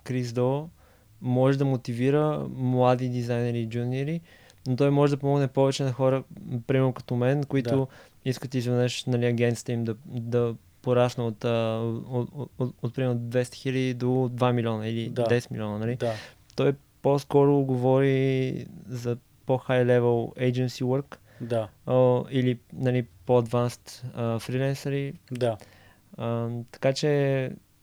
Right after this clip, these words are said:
Speaker 1: трябва да стъпим на земята,
Speaker 2: Така ли?
Speaker 1: нали? И най-вече трябва да влезеш в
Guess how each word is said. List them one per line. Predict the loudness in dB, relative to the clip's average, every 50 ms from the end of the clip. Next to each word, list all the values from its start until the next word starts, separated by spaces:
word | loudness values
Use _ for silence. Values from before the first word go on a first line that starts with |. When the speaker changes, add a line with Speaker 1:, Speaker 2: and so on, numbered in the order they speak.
| -16 -16 -16 -16 -18 _ _ _ _ _ _ _ _ -20 -20 -20 -20 -20 _ -4
Speaker 1:
трябва | 0 2 2
да | 2
стъпим | 2 0 -2 0 0 0 2
на | 2 2
земята, | 2 2 0 0 0 0 0 -2 -2 -2 -2 -6 -8 -14 _ -4
Speaker 2:
Така | -2 2 4 4 6
ли? | 6
Speaker 1:
нали? | 4 4 4 2 2 0 -6 -14 -20 _ _ _
И | -2 0
най-вече | 2 2 4 4 2 2 0 -2
трябва | 0 0 2 2
да | 2 2
влезеш | 2 2 4 4 4 4 2 2
в | 0 0 0 -2 -2